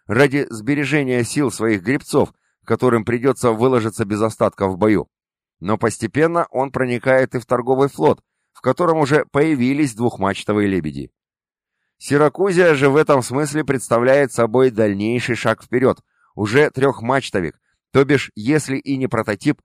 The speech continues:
то уж всяко прообраз будущих каравелл и карак эпохи великих географических открытий. И не увлекись Гейрон избыточными для разумного применения размерами и роскошью,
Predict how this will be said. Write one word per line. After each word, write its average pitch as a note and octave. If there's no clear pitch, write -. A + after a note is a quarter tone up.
то C#3
уж C#3+
всяко D#3+
прообраз C3
будущих C3
каравелл A2+
и C3
карак B2
эпохи B2+
великих A2+
географических G#2+
открытий. G2
И B2
не C#3+
увлекись D3
Гейрон C3
избыточными G#2+
для G#2
разумного A#2
применения A2
размерами G#2+
и G2+
роскошью, A2